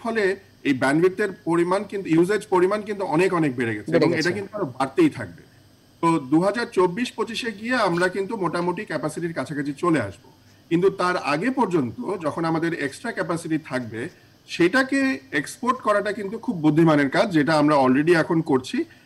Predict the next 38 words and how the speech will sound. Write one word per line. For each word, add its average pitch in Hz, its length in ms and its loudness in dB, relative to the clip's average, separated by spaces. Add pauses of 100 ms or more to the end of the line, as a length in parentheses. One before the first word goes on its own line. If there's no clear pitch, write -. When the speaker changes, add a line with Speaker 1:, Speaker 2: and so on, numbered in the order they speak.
(200)
Speaker 1:
আমরা 143 240 4
জানি 147 300 6
যে 151 160 4
আমাদের, 143 440 4
আহ, 135 60 0
আম, 123 1000 0
আহ, 120 200 4
ইন্ডিয়ার 139 400 6
যে 143 180 2
north 139 280 4
eastern, 147 400 2
আহ, 127 400 0
স্টেটগুলো 147 540 4
আছে, 131 360 2
সেখানে 143 360 0
আমরা 131 240 2
দিচ্ছি, 127 460 0 (320)
আমরা 139 260 4
নেপালে 156 460 4
দি-, 139 300 2
দিচ্ছি, 131 420 2 (120)
ভুটান 151 320 4
আমাদের 156 280 4
কাছ 143 200 -2
থেকে 135 360 0
চাচ্ছে, 127 500 0
সৌদি 135 260 2
আরব 156 160 4
আমাদের 143 240 2
কাছ 139 140 -4
থেকে 139 180 -2
চাচ্ছে। 131 340 -4 (340)
আমার 175 320 4
মনে 226 200 2
হয় 240 160 2
আমাদেরকে 170 580 4
আরেকটু 147 460 0
aggressively 185 760 2